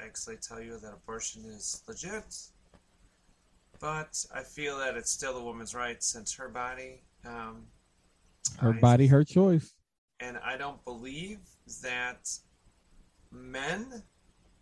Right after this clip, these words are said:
Speaker 1: in general, not all men, but the men making these decisions, okay, don't have to deal with, "Oh, I, if I have to go and just, you know, if I went ahead,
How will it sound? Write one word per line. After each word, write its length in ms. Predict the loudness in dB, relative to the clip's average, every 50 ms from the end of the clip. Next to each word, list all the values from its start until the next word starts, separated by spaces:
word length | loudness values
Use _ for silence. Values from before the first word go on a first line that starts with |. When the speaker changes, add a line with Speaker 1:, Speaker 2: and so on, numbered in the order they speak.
| _ _ _ _ _ _ _ _ _ _ _ -18 -12
Speaker 1:
in 160 | -12 -8 -6
general, 420 | -4 -2 -2 -2 -2 -2 -4 -4 -4
not 320 | -4 -2 -2 -2 -4 -4 -6
all 240 | -4 -2 -2 -2 -2
men, 240 | -4 -8 -8 -8 -8 -8
but 140 | -8 -8
the 80 | -8 -10
men 300 | -8 -6 -6 -6 -6 -6
making 300 | -10 -10 -10 -10 -12 -10
these 200 | -8 -8 -6 -6
decisions, 840 | -6 -4 -2 -2 -2 -2 -2 -4 -8 -10 -10 -10 -10 -10 -10 -10 -12 _ _ _ _ _ _ _ -20 -20 -20 _ _ _ _ _ _ _ -18
okay, 460 | -18 -14 -10 -8 -6 -6 -6 -8 -12 -16 _ _ _ _ _ _ -20 -20 _ _ _ _ _ _ _ _ _ _ _ _ _ _ _ _ _ _ _ _ _ -20 -20 _ _ _ _ -20 -20 _ _ -6
don't 280 | -4 -4 -2 -4 -4
have 160 | -4 -6 -6 -6
to 100 | -8 -10
deal 380 | -8 -4 -4 -2 -2 -2 0
with, 280 | -2 -2 -2 -4 -8 -12 -8
"Oh, 320 | -6 -6 -4 -4 -6 -6
I, 140 | -4 -6 -6 -8 -10 -16 -18
if 180 | -18 -14 -10
I 100 | -8 -8
have 260 | -8 -8 -10 -12 -12 -12
to 80 | -12
go 240 | -10 -8 -6 -6 -6
and 200 | -8 -10 -12 -12
just, 320 | -10 -8 -8 -8 -8 -12
you 60 | -14 -12
know, 180 | -12 -10 -12
if 100 | -12 -12 -12
I 100 | -12 -10
went 160 | -10 -10 -10
ahead, 220 | -10 -12 -14 -14